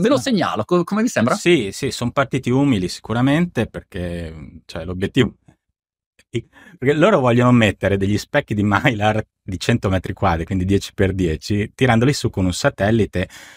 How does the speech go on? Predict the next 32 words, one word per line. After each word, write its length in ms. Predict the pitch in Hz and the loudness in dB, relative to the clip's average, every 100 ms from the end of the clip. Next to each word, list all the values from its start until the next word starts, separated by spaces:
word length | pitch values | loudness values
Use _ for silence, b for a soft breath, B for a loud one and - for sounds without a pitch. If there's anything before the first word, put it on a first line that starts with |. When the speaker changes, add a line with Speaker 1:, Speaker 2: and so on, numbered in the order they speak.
| B B | B B
Speaker 2:
ma 120 | 98 | 0
non 120 | 123 | 2
so 140 | - 170 | 2 -2
se 160 | - | 0
avete 320 | 101 101 - | 2 2 2
notato 580 | 101 123 - 92 - 92 _ | 2 2 0 -4 -4 -8 _
che 340 | 113 98 - _ _ - | 0 0 -2 _ _ 0
ogni 440 | 127 117 107 98 - | 2 4 4 0 -4
satellite 720 | - 90 - 120 107 90 90 | -6 -6 0 0 0 -2 -8
che 120 | - | -4
mettono 380 | 95 104 92 87 | -2 -2 -2 -4
su 260 | - 107 95 | -4 -2 0
in 80 | |
un'orbita 520 | 90 92 92 90 - 90 | 2 0 0 -4 -2 0
leo, 360 | 87 98 87 | 2 2 2
quindi 220 | 87 98 | -2 -2
un'orbita 420 | 90 90 87 87 92 | 0 0 -2 -4 -6
tipo 220 | 90 90 | -6 -4
quelle 180 | 92 90 | -2 -2
di 100 | 87 | -4
Starlink, 500 | - 85 98 92 80 | -4 -4 0 -2 -2
per 120 | 87 | -10
capirsi, 460 | - 85 90 87 - | -10 -8 -6 -6 -8
tra 100 | - | -10
i 60 | 85 | -10
cinquecento, 560 | - 85 95 - 87 - | -8 -10 -8 -6 -8 -6
sui 120 | 90 | -8
cinquecento 640 | - 90 90 92 90 - | -6 -8 -6 -4 -4 -4
o 40 | 85 | -8
seicento 400 | - - 87 87 | -8 -8 -8 -8
chilometri. 480 | - 90 82 78 - B B B | -6 -4 -4 -10 -18 B B B
Quindi 320 | - 185 117 | 0 2 0